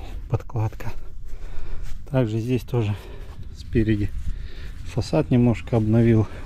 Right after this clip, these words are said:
Вот здесь вот рамка тира была ржавая. Ну, вот он, Тирсон. Вот. Подкрасил её тоже уже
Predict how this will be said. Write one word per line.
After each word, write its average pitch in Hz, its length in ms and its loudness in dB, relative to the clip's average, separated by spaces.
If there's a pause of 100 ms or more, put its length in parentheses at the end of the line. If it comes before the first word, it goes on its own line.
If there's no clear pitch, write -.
(100)
Вот 107 80 2
здесь 104 220 4
вот 104 100 2 (680)
рамка - 460 8 (280)
тира 139 320 12 (200)
была 110 240 8
ржавая. 101 560 8 (920)
Ну, 160 100 -4
вот - 140 -2
он, 95 100 -6
Тирсон. - 440 2 (1200)
Вот. 101 260 -6 (880)
Подкрасил 117 640 -4
её 104 120 0
тоже 110 180 -2
уже 98 260 -4